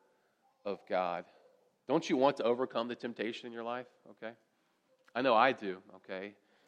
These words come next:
And so I hope that what we learn over the next two messages will be helpful to you. So as we look at the issue of temptations,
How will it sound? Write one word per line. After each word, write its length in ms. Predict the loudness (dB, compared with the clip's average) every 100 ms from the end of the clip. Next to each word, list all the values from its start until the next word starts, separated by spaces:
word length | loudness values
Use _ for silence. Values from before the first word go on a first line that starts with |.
| -16
And 80 | -2
so 140 | 4
I 100 | 4
hope 300 | 6 2 2
that 80 | -4
what 160 | -4 -2
we 100 | -2
learn 240 | -2 -2
over 140 | -4
the 80 | -4
next 280 | -4 -4 -6
two 100 | -6
messages 540 | -4 -6 -8 -12 -10
will 180 | -6 -6
be 320 | -4 -6 -6 -10 _ _ -2
helpful 240 | -2 -4
to 160 | -6 -4
you. 120 | -4 -10 _ _ _ 0
So 160 | 4
as 140 | 4 4
we 80 |
look 320 | 4 6 6 6
at 200 | 6 6
the 140 | 0
issue 300 | 0 0 0
of 120 | 0
temptations, 1000 | -2 -4 -2 -2 -2 -6 -10 -14 -14